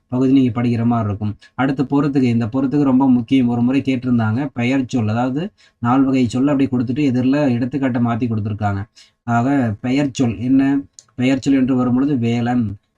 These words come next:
வினைச்சொல் வந்தான், இடைச்சொல் ஐந்தும் ஆறும், உரிச்சொல் மாவீரன். சரிங்களா? மா என்றாலே அது உரிச்சொல் தானே, மாவீரன். அடுத்து வரக்கூடிய இந்த வகுப்பறை திறன், இந்த கழுதையின் சூழ்ச்சி, இந்த மாதிரி வரக்கூடிய இந்த பேராசல் நமக்கு தேவையில்லை.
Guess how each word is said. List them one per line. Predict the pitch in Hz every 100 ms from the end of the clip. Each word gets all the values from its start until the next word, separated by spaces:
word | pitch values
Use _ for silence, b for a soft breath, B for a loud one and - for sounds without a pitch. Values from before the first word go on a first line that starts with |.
| -
வினைச்சொல் | 127 143 147 107 139 127 101
வந்தான், | 107 120 120 123 117 104 - _ _ -
இடைச்சொல் | 131 147 147 113 143 175 208 _ _ _ _ _ _ _ _ _ _ _
ஐந்தும் | 123 127 139 135 143
ஆறும், | 120 110 110 117 110 123
உரிச்சொல் | 135 120 143 165
மாவீரன். | 127 113 131 117 113 107 110 117 104 110 -
சரிங்களா? | 113 117
மா | 113 117
என்றாலே | 131 127 123 139
அது | 143 131
உரிச்சொல் | 135 135 127
தானே, | 123 127 113 b b -
மாவீரன். | 117 123 123 110 107 113 110 101 _ _ -
அடுத்து | 131 143 151
வரக்கூடிய | 139 135 135
இந்த | 123 113
வகுப்பறை | 135 143 143 135
திறன், | 127 127 131
இந்த | 127 113
கழுதையின் | 120 123 135 139 139
சூழ்ச்சி, | 131 127 113 131 131
இந்த | 120 120
மாதிரி | 135 127
வரக்கூடிய | 120 113 123 117
இந்த | 110
பேராசல் | 117 120 123 131
நமக்கு | 120 113
தேவையில்லை. | 110 123 127 113 113